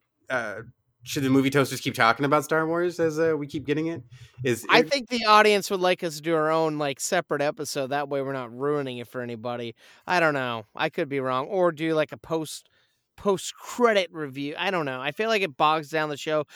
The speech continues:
Speaker 2: but it's so much fun. I don't know.
Speaker 1: Okay. Yeah, let us know.
Speaker 2: Get at
Speaker 1: Do you,
Speaker 2: us.
Speaker 1: do you
Speaker 2: Yeah,
Speaker 1: agree
Speaker 2: where
Speaker 1: with
Speaker 2: can they
Speaker 1: Adam
Speaker 2: tell
Speaker 1: there?
Speaker 2: us, Dennis?
Speaker 1: Do, do you think, is it worse than what Adam said? Is it like, "Why did you guys even start doing this? It's a series. It's not a movie." Let us know.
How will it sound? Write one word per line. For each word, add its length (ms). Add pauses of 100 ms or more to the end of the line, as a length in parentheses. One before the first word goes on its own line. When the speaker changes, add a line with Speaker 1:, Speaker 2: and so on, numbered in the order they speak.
(140)
Speaker 2:
but 100
it's 120
so 140
much 240
fun. 500
I 120
don't 140
know. 320 (360)
Speaker 1:
Okay. 380
Yeah, 160
let 140
us 120
know. 160
Speaker 2:
Get 140
at 200
Speaker 1:
Do 100
you, 60
Speaker 2:
us. 80
Speaker 1:
do 60
you 100
Speaker 2:
Yeah, 200
Speaker 1:
agree 100
Speaker 2:
where 120
Speaker 1:
with 100
Speaker 2:
can 100
they 60
Speaker 1:
Adam 140
Speaker 2:
tell 160
Speaker 1:
there? 100
Speaker 2:
us, 60 (120)
Dennis? 360
Speaker 1:
Do, 120
do 160
you 300
think, 240
is 60
it 120
worse 280
than 320
what 100
Adam 220
said? 200
Is 100
it 120
like, 180 (360)
"Why 220
did 140
you 80
guys 200
even 200
start 260
doing 180
this? 160
It's 140
a 60
series. 520
It's 140
not 140
a 40
movie." 440 (960)
Let 120
us 160
know. 260